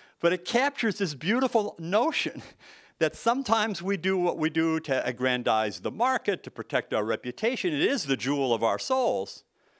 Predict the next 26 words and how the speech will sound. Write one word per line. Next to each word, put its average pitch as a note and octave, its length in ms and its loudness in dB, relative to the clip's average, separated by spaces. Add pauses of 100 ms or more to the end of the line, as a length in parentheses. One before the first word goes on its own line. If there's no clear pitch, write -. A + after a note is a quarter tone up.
(340)
but - 160 -16
we C3 140 -8
also C#3 320 0
have A#2+ 160 -4
to G#2+ 80 -12
have A2+ 160 0
some G#2 180 -8
faith G2+ 340 -2
in G2+ 60 -12
who G2 140 -10
we F#2 140 -6
are F2+ 200 0
as E2+ 100 -6
authentic F2 460 -8
persons. - 540 -14 (720)
So F3+ 200 -2
do D3+ 220 -2
we F#3+ 160 -2
care F#3 280 0
about F3 240 2
our E3+ 100 0
reputation E3+ 680 -4
at D3 120 -6
the C#3+ 60 -10
Vermont D3+ 360 -2
Law D3+ 220 0